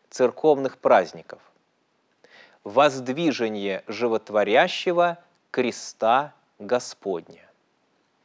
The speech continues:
Часто церковь устанавливает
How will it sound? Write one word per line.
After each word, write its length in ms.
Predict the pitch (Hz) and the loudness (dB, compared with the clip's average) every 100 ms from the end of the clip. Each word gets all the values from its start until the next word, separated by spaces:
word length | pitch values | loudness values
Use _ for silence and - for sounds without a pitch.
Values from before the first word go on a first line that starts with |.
| _ _ _ _ _ _ _ _ _ _ _ _ _ _ | _ _ _ _ _ _ _ _ _ _ _ _ _ _
Часто 380 | - 214 214 185 | 2 2 2 0
церковь 480 | - 202 180 165 | 4 4 4 0
устанавливает 1000 | 160 - 160 165 170 156 147 143 131 - | -2 -2 -2 2 2 2 4 4 2 -2